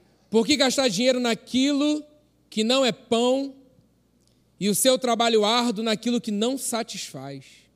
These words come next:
Escutem, escutem-me e comam o que é bom. E a alma de vocês se deliciará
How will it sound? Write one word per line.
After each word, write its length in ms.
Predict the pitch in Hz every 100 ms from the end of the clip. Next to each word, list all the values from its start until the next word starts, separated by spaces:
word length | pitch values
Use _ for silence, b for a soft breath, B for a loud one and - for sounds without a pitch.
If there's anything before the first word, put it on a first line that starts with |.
| _ _ _ _ _ _ _ _ _
Escutem, 680 | - - 220 208 147 127 113 _ _ _ _ _ _ _ _ _
escutem-me 760 | - - - 247 165 147 120 113 _ _ _ _ _ _
e 100 | 165
comam 720 | _ 220 226 240 247 254 254 _
o 120 | 175
que 200 | 175 -
é 60 | 202
bom. 380 | 143 131 131 139 _ _ _ _ b b b b
E 140 | 160 196
a 80 | 196
alma 420 | 220 262 247 233
de 100 | 208
vocês 540 | 208 208 - 240 240
se 80 | 220
deliciará 1080 | 190 240 240 - - 214 185 175 196 226